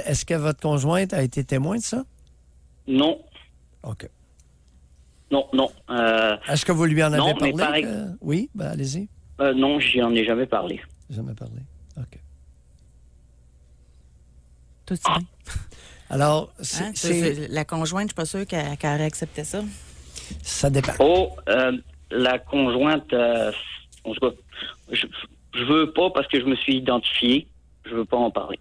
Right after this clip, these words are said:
Speaker 1: OK. Parfait.
Speaker 2: C'est, c'est juste par politesse, euh,
Speaker 1: Alors,
Speaker 2: respect, c'est ça.
Speaker 1: il y a des individus qui ont été violentés par un des membres, par un de leurs parents, et qui ne reproduisent pas nécessairement ce mode de,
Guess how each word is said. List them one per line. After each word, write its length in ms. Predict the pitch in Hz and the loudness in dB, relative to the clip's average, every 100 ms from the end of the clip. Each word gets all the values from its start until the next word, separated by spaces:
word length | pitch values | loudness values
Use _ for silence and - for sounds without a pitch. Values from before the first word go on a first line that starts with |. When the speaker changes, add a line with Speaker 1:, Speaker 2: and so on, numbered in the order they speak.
| _ | _
Speaker 1:
OK. 280 | 180 175 220 _ _ _ - | 0 2 0 _ _ _ -8
Parfait. 440 | - 147 - 180 - - - | -4 -4 2 2 2 -6 -2
Speaker 2:
C'est, 160 | 143 139 - - - | 0 0 -4 -4 -2
c'est 80 | 131 | -2
juste 160 | - - | -2 -2
par 200 | 127 - | -2 -2
politesse, 400 | 135 113 - 120 - 113 | -4 0 0 0 0 0
euh, 180 | 113 110 | 2 4
Speaker 1:
Alors, 320 | 170 175 175 | 4 2 2
Speaker 2:
respect, 200 | 208 143 | -2 -4
c'est 80 | - | -8
ça. 60 | - | -6
Speaker 1:
il 120 | 151 | 0
y 80 | 151 | 4
a 140 | 196 214 | 4 4
des 240 | 202 165 | 2 2
individus 680 | 185 160 160 151 151 190 214 | 2 0 0 -2 0 -2 -2
qui 120 | - | -2
ont 120 | 151 | -2
été 260 | 147 131 151 | -2 -2 -4
violentés 880 | 117 147 196 170 147 135 165 165 - _ _ - - - | -2 2 4 4 0 0 0 -2 -4 _ _ -20 -20 -12
par 200 | 143 139 147 | -8 -6 -4
un 160 | 170 | -4
des 160 | 156 143 | -4 -6
membres, 560 | 139 151 160 151 135 117 - | -4 -4 -4 -6 -6 -8 -8
par 200 | 135 143 | -2 0
un 120 | 156 | 2
de 100 | 143 | 2
leurs 200 | 135 - | 2 0
parents, 400 | 143 123 143 196 - - - - - | 0 0 0 -4 -8 -20 -20 -10 -4
et 100 | 131 | -2
qui 160 | 151 | 0
ne 100 | 143 | 2
reproduisent 600 | 143 143 - 165 143 135 | 2 2 0 0 0 -2
pas 160 | - 175 | 0 0
nécessairement 680 | 156 123 - 135 127 135 147 | 2 0 -2 -2 0 0 0
ce 220 | - - | -2 0
mode 360 | 127 135 143 127 | 2 4 2 0
de, 200 | 120 | -2